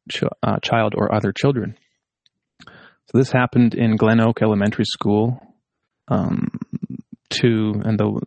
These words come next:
the woman involved was, uh, last name was Lemire.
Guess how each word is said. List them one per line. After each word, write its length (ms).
the 100
woman 500
involved 720
was, 500
uh, 480
last 180
name 120
was 120
Lemire. 720